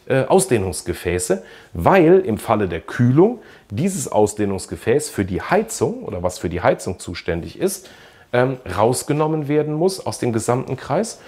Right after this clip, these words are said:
Und dann steigt dieses Ausdehnungsgefäß ein, was quasi nur für den Kühlkreislauf dann den nötigen Ausgleichsdruck herstellt. Das Ganze ist, wie ihr also feststellen könnt, relativ komplex.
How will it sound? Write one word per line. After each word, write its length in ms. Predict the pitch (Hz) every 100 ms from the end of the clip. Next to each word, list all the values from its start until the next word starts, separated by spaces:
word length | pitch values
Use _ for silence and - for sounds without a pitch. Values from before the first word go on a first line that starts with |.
| - -
Und 140 | - 104
dann 100 | 120
steigt 400 | - 131 123 -
dieses 340 | 156 131 104
Ausdehnungsgefäß 1000 | - 92 - 92 87 - 87 - 87 87
ein, 320 | - 104 196 220 - - -
was 240 | 113 -
quasi 420 | - 117 120 131 131
nur 320 | - 107 123 147
für 140 | -
den 160 | 135 139
Kühlkreislauf 880 | - 143 135 92 78 - 78 78
dann 260 | - 82 98 - - -
den 100 | 101
nötigen 440 | 98 104 107 104 -
Ausgleichsdruck 920 | 104 101 - 82 85 - 82 76 - _ _
herstellt. 640 | - 95 76 - 76 71 - _ - _ _ _ _ -
Das 200 | 82 -
Ganze 300 | 87 123 -
ist, 400 | 120 190 - - - - -
wie 160 | 98
ihr 100 | 98
also 160 | 90 85
feststellen 520 | - 92 - 120 127
könnt, 260 | - 139 160 - - -
relativ 640 | 80 95 123 - 135 -
komplex. 640 | - 139 - 127 - -